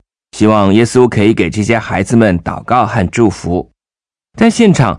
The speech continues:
好多人都拥挤着耶稣，要听他讲道。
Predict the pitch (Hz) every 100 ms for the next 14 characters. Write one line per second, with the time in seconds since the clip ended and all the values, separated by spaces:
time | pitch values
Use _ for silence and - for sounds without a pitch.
0 | - - 104 95 143 131 120 139 120 127
1 | 175 104 87 87 92 113 - 139 139 -
2 | - 120 113 113 113 127 147 95 101 123
3 | 127